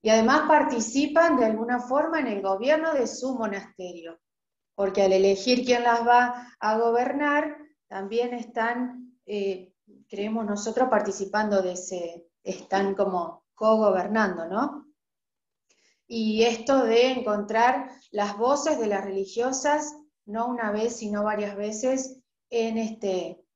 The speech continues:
voluminoso expediente, ¿no? Así que sin querer, eh, cuando algunos por ejemplo, el padre, por ejemplo, el intendente, las, las, las tildan de sediciosas, de revoltosas,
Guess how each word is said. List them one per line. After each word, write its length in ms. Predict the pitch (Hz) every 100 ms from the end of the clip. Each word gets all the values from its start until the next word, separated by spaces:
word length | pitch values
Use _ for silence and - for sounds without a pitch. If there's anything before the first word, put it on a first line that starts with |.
| _ _ -
voluminoso 720 | 196 196 202 202 208 214 214
expediente, 720 | 208 190 180 175 165 160 175
¿no? 240 | 185 214 214
Así 300 | 208 226 -
que 240 | 226 220
sin 240 | 226 240
querer, 560 | 247 247 254 285 285 - _ _ _ _ -
eh, 580 | 196 196 180 180 175 180 - _ _ _
cuando 280 | 226 220 220
algunos 840 | 214 214 294 277 190 180 - - _ -
por 120 | 175
ejemplo, 360 | 185 214 214 202
el 120 | 196
padre, 540 | 240 254 247 214 190
por 160 | 180 175
ejemplo, 360 | - 208 208
el 100 | 190
intendente, 960 | 190 190 202 202 240 240 202 180 160 - _ _ _ _ _ -
las, 560 | 208 214 220 - -
las, 520 | 208 190 190 185 -
las 340 | 220 202 202 -
tildan 480 | 277 277 233 202 190
de 100 | 190
sediciosas, 920 | - 185 190 - 247 247 233 208 196
de 80 | 190
revoltosas, 1200 | 185 175 175 - 226 233 220 - 185 180 -